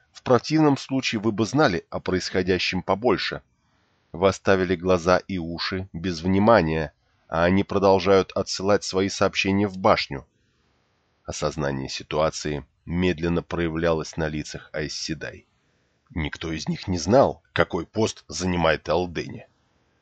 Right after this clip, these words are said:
"Прежде чем подняться на престол Амерлин, я возглавляла сеть осведомителей Голубой Айя". Ещё больше изумления.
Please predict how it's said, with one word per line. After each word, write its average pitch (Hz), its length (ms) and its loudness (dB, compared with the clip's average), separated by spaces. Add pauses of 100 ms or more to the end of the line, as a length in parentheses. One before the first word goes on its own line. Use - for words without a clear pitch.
(360)
"Прежде 143 360 0
чем 127 280 4
подняться 113 720 4
на 110 140 0
престол 101 500 -2
Амерлин, 101 640 0 (420)
я 120 200 0
возглавляла 110 680 2
сеть - 440 -2
осведомителей 95 800 -2
Голубой 87 560 -2
Айя". 76 520 -4 (920)
Ещё 73 340 -6
больше 80 400 -2
изумления. 67 720 -12